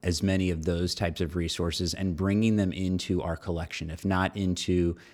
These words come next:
maybe our school's collection, maybe they're going to be in the broader collection across multiple schools in the district. But if we know where they all are, if we know what they all are, the librarian can bring those together for the classroom teacher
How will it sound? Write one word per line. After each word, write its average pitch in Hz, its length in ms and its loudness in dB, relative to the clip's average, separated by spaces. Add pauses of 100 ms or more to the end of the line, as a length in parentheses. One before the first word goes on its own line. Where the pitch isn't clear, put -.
(140)
maybe 90 320 4
our 85 160 -4
school's 110 400 2
collection, 87 460 0
maybe 87 220 2
they're 85 140 0
going 85 260 0
to 85 60 -2
be 87 160 2
in 82 200 -2 (500)
the 101 80 6
broader 95 420 4
collection 85 540 -2
across 80 320 -4
multiple 85 440 0
schools 82 380 -2
in 82 100 -2
the 80 100 -4
district. - 520 -6 (320)
But 85 240 2
if 98 180 -2
we 95 100 4
know 95 280 2
where 95 200 4
they 87 180 0
all 82 220 -4
are, 82 200 -4
if - 120 -10
we 85 100 -2
know 82 160 -2
what 85 340 0
they 87 140 2
all 82 200 -6
are, 80 260 -10 (340)
the 87 100 2
librarian 82 500 0
can 76 180 -6
bring 85 300 0
those 82 200 -2
together 80 520 -4 (320)
for 90 720 4
the 90 100 -2
classroom 85 500 0
teacher 82 640 -2